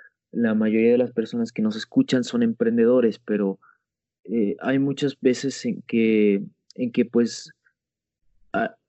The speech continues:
hay situaciones dentro del espacio laboral que no sabemos cómo,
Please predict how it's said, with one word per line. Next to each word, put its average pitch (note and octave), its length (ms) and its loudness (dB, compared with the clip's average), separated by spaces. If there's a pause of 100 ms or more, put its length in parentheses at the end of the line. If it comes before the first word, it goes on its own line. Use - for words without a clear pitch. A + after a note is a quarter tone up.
(200)
hay D3+ 160 2
situaciones D3 800 -2
dentro C#3 360 0
del A2+ 300 2
espacio B2+ 460 -2
laboral A#2+ 420 2
que B2 100 -6
no B2 100 -2
sabemos C3 400 -4
cómo, A#2+ 500 -4